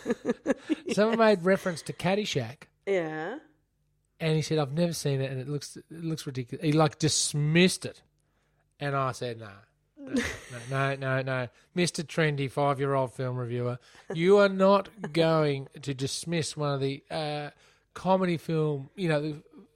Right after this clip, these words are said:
Speaker 1: film comedies of all time, one of the greats,
Speaker 2: One of the
Speaker 1: featuring a
Speaker 2: greats.
Speaker 1: great cast."
Speaker 2: One of the greats.
Speaker 1: Oh.
Speaker 2: Listen.
Speaker 1: Cinderella story. Yes.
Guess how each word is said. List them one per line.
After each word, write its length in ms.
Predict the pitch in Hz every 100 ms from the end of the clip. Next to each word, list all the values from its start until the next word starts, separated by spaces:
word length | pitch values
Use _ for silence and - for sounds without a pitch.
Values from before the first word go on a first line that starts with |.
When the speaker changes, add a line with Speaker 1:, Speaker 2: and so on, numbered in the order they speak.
| - -
Speaker 1:
film 260 | 202 196
comedies 440 | 175 190 170 151 - -
of 100 | 180
all 160 | 190
time, 440 | 175 170 170 127 104 -
one 120 | 185
of 40 |
the 60 | 175
greats, 520 | 156 170 - - - - -
Speaker 2:
One 100 | 170
of 60 | 170
the 60 |
Speaker 1:
featuring 320 | 170 175 214 190
a 20 |
Speaker 2:
greats. 100 | 156
Speaker 1:
great 220 | 214 196
cast." 640 | 165 175 180 127 104 -
Speaker 2:
One 80 | 151
of 80 | 160
the 80 | 160
greats. 1040 | 160 160 156 _ - - - - - _ _ _ 143
Speaker 1:
Oh. 80 | 269 269 240 233 208 185 - - _ -
Speaker 2:
Listen. 340 | 196 190 190 160
Speaker 1:
Cinderella 520 | 165 160 160 156 135
story. 720 | - 131 131 135 147 151 143 _ -
Yes. 440 | 170 180 -